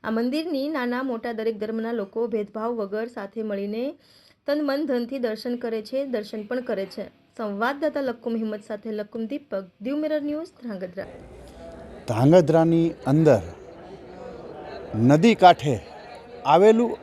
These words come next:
Speaker 2: મહાદેવનું મંદિર એટલે એક ઐતિહાસિક મંદિર છે. અહીંયા લોકો હજારોની સંખ્યામાં આવે છે.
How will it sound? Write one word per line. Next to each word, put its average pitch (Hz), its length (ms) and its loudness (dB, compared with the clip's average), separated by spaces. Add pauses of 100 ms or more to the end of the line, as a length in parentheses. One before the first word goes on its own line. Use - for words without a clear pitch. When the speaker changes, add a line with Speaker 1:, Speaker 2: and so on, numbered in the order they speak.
(260)
Speaker 2:
મહાદેવનું 190 680 8
મંદિર 160 360 4 (1080)
એટલે 185 220 6
એક 185 240 4
ઐતિહાસિક 233 640 10
મંદિર 185 340 4
છે. 123 200 -4 (1040)
અહીંયા 185 220 10
લોકો 226 540 8 (720)
હજારોની 240 480 10
સંખ્યામાં 196 600 4
આવે 143 180 4
છે. 98 220 -10